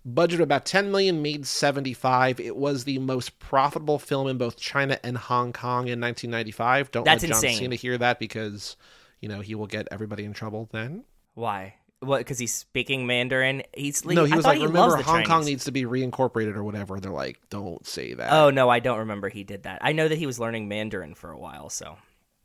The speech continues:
Speaker 2: Or is learning Mandarin, 'cause he loves all of his fans.
Speaker 1: He, he got into hot water when he just, like, "I
Speaker 2: Had
Speaker 1: hope that all of
Speaker 2: thoughts,
Speaker 1: our
Speaker 2: had
Speaker 1: people,"
Speaker 2: thoughts
Speaker 1: like, and I'm
Speaker 2: about
Speaker 1: just like
Speaker 2: pol-, political things in a country that isn't his. Yeah, exactly.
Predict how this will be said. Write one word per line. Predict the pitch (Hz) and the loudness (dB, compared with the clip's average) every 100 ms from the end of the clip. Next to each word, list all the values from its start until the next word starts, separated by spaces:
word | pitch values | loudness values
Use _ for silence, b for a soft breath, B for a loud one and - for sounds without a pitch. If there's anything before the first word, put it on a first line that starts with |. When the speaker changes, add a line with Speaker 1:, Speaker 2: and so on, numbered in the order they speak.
| _ _ _ _ _ - | _ _ _ _ _ -8
Speaker 2:
Or | 131 | 0
is | 165 156 123 | 2 2 0
learning | 110 110 | -4 -4
Mandarin, | 104 104 104 | -6 -8 -10
'cause | 107 - | -8 -8
he | 139 | -6
loves | 123 123 120 | 0 0 0
all | - 117 | -2 -2
of | 113 | -4
his | 120 - | -6 -6
fans. | 117 92 76 85 - _ _ | -8 -10 -14 -18 -18 _ _
Speaker 1:
He, | - 151 160 | -12 -8 -8
he | - 147 | -6 -6
got | 156 143 147 160 | -2 0 0 0
into | - 139 127 | -4 -4 -4
hot | 117 123 - | -2 -2 0
water | 117 117 117 | 0 0 0
when | 117 113 | -4 -6
he | 113 | -6
just, | 110 113 113 | -6 -6 -6
like, | 107 95 - | -8 -10 -12
"I | 113 | -2
Speaker 2:
Had | 120 | 2
Speaker 1:
hope | 135 - | 2 6
that | |
all | 135 131 | 10 10
of | 147 | 10
Speaker 2:
thoughts, | |
Speaker 1:
our | 143 | 6
Speaker 2:
had | 165 165 | 8 6
Speaker 1:
people," | 143 | 10
Speaker 2:
thoughts | 170 117 135 | 10 10 6
Speaker 1:
like, | |
and | 123 | 4
I'm | |
Speaker 2:
about | 127 | 4
Speaker 1:
just | 113 | 4
like | 135 | 4
Speaker 2:
pol-, | 135 104 | 4 0
political | - 135 127 127 120 | -4 -2 -2 -2 -2
things | - 117 117 120 | -2 -4 -4 -6
in | |
a | 113 | -6
country | 117 113 - 113 | -6 -6 -6 -4
that | 110 | -4
isn't | 104 107 107 | -4 -6 -6
his. | 110 120 131 | -4 -4 -6
Yeah, | 98 104 76 b b b | -8 -8 -10 b b b
exactly. | - 101 101 92 - 90 | -20 -16 -14 -14 -16 -20